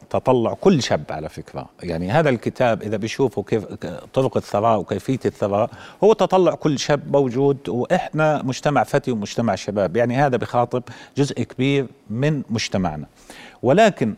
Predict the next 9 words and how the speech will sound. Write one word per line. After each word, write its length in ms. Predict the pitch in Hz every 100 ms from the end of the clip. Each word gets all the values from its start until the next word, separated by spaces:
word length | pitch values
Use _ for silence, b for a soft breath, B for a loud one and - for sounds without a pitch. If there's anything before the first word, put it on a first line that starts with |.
| -
يعني 460 | 107 104 110 -
ال-، 220 | 120 120 110
التساؤلات 960 | 113 110 - 110 - 151 147 165 175 139 - -
اللي 180 | 117 117
ممكن 460 | 147 160 - 135 123 _ -
تسأل، 400 | 190 - 98 90 - -
آه، 280 | 101 95 87
مقابل 520 | 90 101 123 104 90
هذه، 240 | 82 78